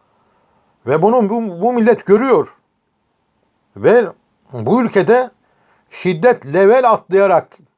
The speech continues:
gidecek. Bir de hayret ettiğim şey şu. Yorumcular var, bazı analizciler. Ülkedeki şiddet neden artıyor diye soruyor. Açık. Şiddetin neden arttığı açık.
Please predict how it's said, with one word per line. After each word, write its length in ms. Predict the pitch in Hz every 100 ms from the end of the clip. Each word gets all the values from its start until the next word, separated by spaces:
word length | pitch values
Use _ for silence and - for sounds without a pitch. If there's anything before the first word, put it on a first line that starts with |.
| _ _ _ _ _ _ _ _ _ _ _ _ _ _
gidecek. 480 | 117 123 123 101 95 _ _ _ 117 110 117 101
Bir 360 | 135 123 117 208
de 140 | 226
hayret 420 | 151 - 196 233
ettiğim 320 | 233 - 220 208
şey 220 | 220 220
şu. 360 | - 202 247 _ _ _ - _ _ _ _ _
Yorumcular 640 | 113 143 208 214 226 247 262
var, 300 | 180 131 -
bazı 260 | 143 139
analizciler. 880 | 131 143 143 139 104 135 123 - _ _ _ -
Ülkedeki 500 | 135 160 147 143 147
şiddet 400 | - 117 165 - _ _ _ _ -
neden 340 | 104 139 165
artıyor 480 | 170 151 - 143 135
diye 160 | 131 131
soruyor. 520 | - 131 127 98 - _ _ _ -
Açık. 480 | 214 233 269 269 _ _ _ _
Şiddetin 400 | 147 156 160 180
neden 200 | 180 190
arttığı 400 | 190 175 - 202
açık. 380 | 226 208 285 _